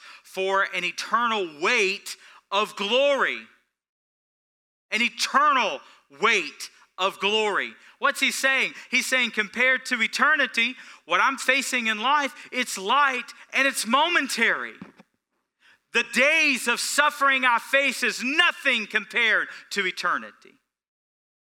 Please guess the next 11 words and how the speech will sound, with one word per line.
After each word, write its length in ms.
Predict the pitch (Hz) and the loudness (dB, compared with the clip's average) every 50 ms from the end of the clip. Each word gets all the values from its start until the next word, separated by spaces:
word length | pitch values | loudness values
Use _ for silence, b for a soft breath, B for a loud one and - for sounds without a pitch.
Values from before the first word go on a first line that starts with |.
| _ _ _ _ _ _ _ - | _ _ _ _ _ _ _ -8
Not 160 | 131 135 143 | -6 -4 -2
only 240 | 156 165 165 147 135 | -2 -2 -4 -6 -8
is 160 | 127 113 - | -10 -10 -14
it 120 | 127 - - | -18 -18 -12
light 600 | 131 123 131 156 185 220 220 - _ - - _ _ _ _ - | -6 -4 -2 -2 -2 -4 -8 -14 _ -20 -20 _ _ _ _ -14
compared 400 | 143 131 - 165 170 170 156 - | -14 -10 -6 -4 -4 -4 -4 -6
to 100 | - 147 | -10 -12
the 120 | 117 135 131 | -10 -12 -14
weight, 500 | 117 117 147 165 196 233 226 - - - b b b b b b _ | -10 -6 -4 -2 -2 -4 -6 -10 -18 -20 b b b b b b _
it's 240 | 151 139 - - - | -16 -16 -14 -14 -16
momentary 960 | 127 123 127 135 156 175 175 147 135 135 110 104 - 131 123 110 104 98 95 | -14 -14 -10 -6 -4 -4 -4 -6 -8 -12 -12 -12 -14 -12 -10 -10 -8 -10 -12